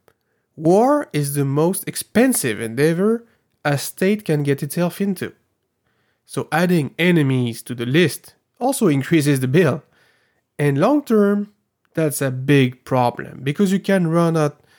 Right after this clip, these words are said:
of many things. But if you run out of money, war is lost. You cannot do anything anymore. So it is realistic to think that the French could see this war in America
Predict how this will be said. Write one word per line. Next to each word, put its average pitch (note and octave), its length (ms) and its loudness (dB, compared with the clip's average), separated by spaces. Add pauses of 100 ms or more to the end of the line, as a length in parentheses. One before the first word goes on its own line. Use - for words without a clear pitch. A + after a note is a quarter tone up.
(320)
of B2+ 240 -4
many F#3+ 240 2
things. - 300 -12
But C3 200 -6
if F3 160 -2
you F3+ 100 0
run D3 160 2
out C3 80 0
of A#2+ 120 -4
money, F#3+ 540 2 (540)
war A#3 240 2
is C3 120 0
lost. - 400 -14 (100)
You F3 120 -4
cannot D3 340 0
do C3 200 0
anything A#2 340 -6
anymore. - 340 -20 (2000)
So - 480 2
it G3 160 4
is D#4 180 4
realistic C3+ 640 0 (120)
to - 80 -20
think B2+ 460 0
that A#2 120 -2
the A#2 80 -4
French - 380 0
could C3+ 160 -4
see - 180 -4
this B2+ 240 -6
war F3 480 2 (380)
in C#3+ 120 -2
America C#3 560 0